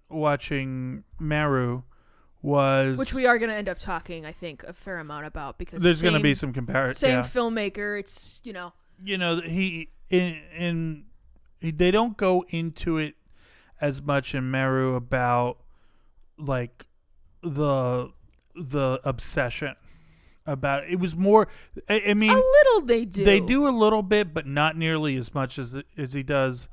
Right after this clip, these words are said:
Speaker 2: Well, I also
Speaker 1: in
Speaker 2: think
Speaker 1: this
Speaker 2: it's
Speaker 1: one.
Speaker 2: because you, it's, it's just this Alex guy.
Speaker 1: Right. So it is much more focused, you know, and, and Meru was a lot about,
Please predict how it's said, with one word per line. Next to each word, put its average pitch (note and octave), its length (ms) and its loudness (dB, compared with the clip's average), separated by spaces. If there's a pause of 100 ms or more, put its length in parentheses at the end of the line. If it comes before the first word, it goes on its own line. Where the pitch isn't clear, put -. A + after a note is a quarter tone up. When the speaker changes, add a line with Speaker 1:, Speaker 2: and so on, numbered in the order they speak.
Speaker 2:
Well, D4 140 2
I C#4 80 2
also E4 220 0
Speaker 1:
in - 40 -2
Speaker 2:
think C#4+ 160 0
Speaker 1:
this B3 80 -4
Speaker 2:
it's - 80 -6
Speaker 1:
one. C3 220 -2
Speaker 2:
because A#3 340 -6
you, A3 80 -8
it's, - 480 -10
it's G#3+ 280 -12
just G#3+ 760 -4
this G3+ 180 -4
Alex - 480 -14
guy. - 220 -8
Speaker 1:
Right. E3+ 280 8 (400)
So E3+ 360 4
it D#3+ 100 -2
is E3+ 320 4
much E3+ 300 -2
more D#3 180 0
focused, D3 480 -4
you E3 160 -2
know, D3 160 0
and, C#3 340 -6
and C#3 380 -4
Meru E3 400 0
was C3 220 -4 (260)
a C#3+ 80 -4
lot C3+ 260 2
about, C3 520 0